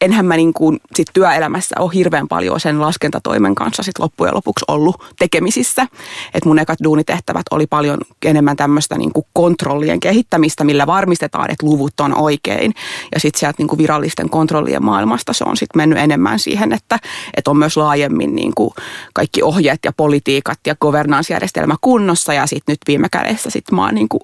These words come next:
hurahtanut tähän kulttuuriin ja tavallaan nyt tänä päivänä uskon siihen, että se on ihan sama, että mitä vaikka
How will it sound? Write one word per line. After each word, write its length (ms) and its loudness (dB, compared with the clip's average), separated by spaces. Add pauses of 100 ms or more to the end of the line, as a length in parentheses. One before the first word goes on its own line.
hurahtanut 520 0
tähän 240 2
kulttuuriin 800 2
ja 100 2 (300)
tavallaan 400 2
nyt 140 0
tänä 180 2
päivänä 320 0
uskon 320 2
siihen, 400 2
että 140 -6
se 60 0
on 80 4
ihan 180 4
sama, 280 0
että 180 -10 (300)
mitä 220 2 (100)
vaikka 300 -2